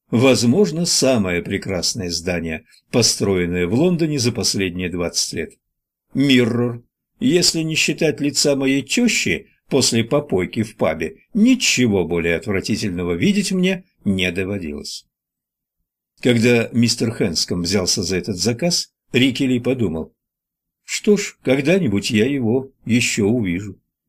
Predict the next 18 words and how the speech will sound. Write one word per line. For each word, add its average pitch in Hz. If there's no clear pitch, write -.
Или, 147
возможно, 92
он 90
забудет 98
про 135
нас». 139
И 139
действительно, 113
пятничный 156
вечер 139
сразу 107
же 90
после 98
отъезда 98
Бена 85
Хэнскома 85
в 107
Англию 101